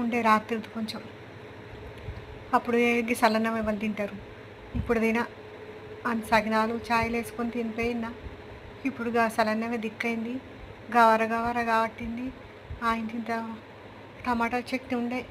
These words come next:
ఆ చట్నీ కలుపుకొని లప లప కలుపుకొని నాలుగు ముద్దలు, ముద్దలు మింగేసరికి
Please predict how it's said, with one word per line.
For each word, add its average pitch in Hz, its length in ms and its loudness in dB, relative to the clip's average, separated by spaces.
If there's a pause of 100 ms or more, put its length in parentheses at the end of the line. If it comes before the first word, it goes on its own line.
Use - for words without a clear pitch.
(140)
ఆ 233 40 -4 (100)
చట్నీ 240 340 -4
కలుపుకొని 226 520 -4 (600)
లప 240 160 4 (100)
లప 226 160 0 (120)
కలుపుకొని 233 500 -2 (120)
నాలుగు 220 340 4
ముద్దలు, 226 380 -4 (840)
ముద్దలు 233 420 4 (160)
మింగేసరికి 247 720 4